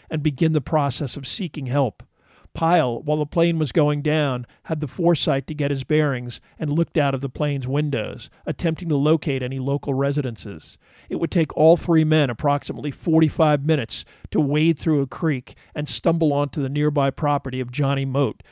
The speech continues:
a dairy farmer in his early twenties who had heard the crash and described it as sounding like an auto accident on a gravel road.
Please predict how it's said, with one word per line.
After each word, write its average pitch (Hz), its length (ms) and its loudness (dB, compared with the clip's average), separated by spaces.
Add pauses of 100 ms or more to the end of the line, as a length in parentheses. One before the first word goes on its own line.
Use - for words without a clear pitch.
(160)
a 147 80 -2
dairy 147 380 4
farmer 135 400 0
in 131 80 -4
his 135 160 -2
early 143 240 2
twenties 139 560 -2 (180)
who 147 140 2
had 127 80 2
heard 147 240 6
the 147 80 0
crash 135 580 0 (180)
and 156 120 -4
described 151 500 2
it 135 60 -2
as 135 80 -2
sounding 147 400 -2
like 139 160 -4
an 123 80 -4
auto 143 340 2
accident 123 540 -4
on 135 100 -4
a 123 60 -6
gravel 131 420 -2
road. 120 500 0